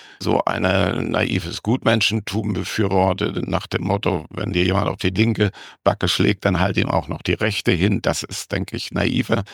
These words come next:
Pazifismus. Reflektierter Pazifismus heißt, dass wirklich auch intellektuell begründet Wege des Friedens gesucht werden und auch gefunden werden und dann nach außen hin auch vertreten werden. Dazu gehört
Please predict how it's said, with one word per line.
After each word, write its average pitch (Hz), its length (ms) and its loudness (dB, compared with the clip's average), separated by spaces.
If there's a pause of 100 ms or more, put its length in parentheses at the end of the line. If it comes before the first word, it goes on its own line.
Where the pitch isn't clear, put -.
(240)
Pazifismus. - 720 -4
Reflektierter 107 500 2
Pazifismus 104 680 -2
heißt, 101 320 0 (380)
dass - 200 -2
wirklich 107 440 0
auch 104 140 0
intellektuell 98 680 0
begründet 120 840 0
Wege 101 400 0
des 82 140 0
Friedens 113 560 -2
gesucht 98 640 2
werden 107 280 0
und - 260 -4
auch - 160 -2
gefunden 113 560 0
werden 98 280 4 (300)
und - 200 -6
dann 98 100 2
nach 92 160 2
außen 95 380 -2
hin - 120 -2
auch - 200 -4
vertreten 95 640 0
werden. 98 340 4 (600)
Dazu - 320 -4
gehört 95 340 4